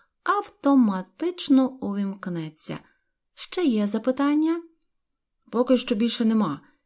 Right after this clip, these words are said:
відповів Незнайко. Лілія кивнула головою Незнайковій кнопочці,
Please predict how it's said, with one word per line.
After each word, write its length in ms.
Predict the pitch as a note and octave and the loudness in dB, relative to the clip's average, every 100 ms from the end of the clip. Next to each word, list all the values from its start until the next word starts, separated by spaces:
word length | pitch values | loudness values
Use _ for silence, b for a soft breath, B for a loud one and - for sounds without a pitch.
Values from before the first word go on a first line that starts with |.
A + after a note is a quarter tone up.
| _ - | _ -8
відповів 500 | E3+ - E3 D#3 D3+ | -8 -6 -6 -4 -4
Незнайко. 600 | F3 G#3 F#3+ D3 - - _ _ _ _ _ _ _ | -2 -2 -2 -6 -12 -18 _ _ _ _ _ _ _
Лілія 600 | E3+ E3 F#3 C#4+ D4+ C4+ C4 | -4 -2 0 0 2 0 -2
кивнула 480 | G3+ F#3 G3 G3 | -2 -2 -2 -2
головою 560 | F3+ F#3 F#3 F3+ F3+ E3+ | -4 -4 -4 -4 -4 -4
Незнайковій 800 | F3 F3+ G3 F3 D#3+ D#3+ D3+ D3 | -4 -2 -2 -4 -8 -10 -8 -8
кнопочці, 840 | - E3+ E3+ A#3+ A#3+ - - A#3+ | -6 -6 -4 -6 -8 -8 -6 -8